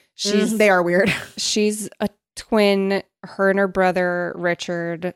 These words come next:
Speaker 1: um, A K A Dick, are rich. They're the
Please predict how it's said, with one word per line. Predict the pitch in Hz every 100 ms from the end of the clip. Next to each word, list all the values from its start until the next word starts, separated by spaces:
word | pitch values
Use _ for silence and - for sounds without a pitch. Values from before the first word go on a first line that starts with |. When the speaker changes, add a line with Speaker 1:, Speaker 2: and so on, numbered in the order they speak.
| -
Speaker 1:
um, | 170 160 170 165 -
A | 180 175
K | 180 180 175
A |
Dick, | 170 - 160 160 _ _ _ _ _ _ _ _ _ -
are | 185 170 165 165 170 -
rich. | 185 190 175 175 - - - -
They're | - 165 156 160
the | 170 165 160 170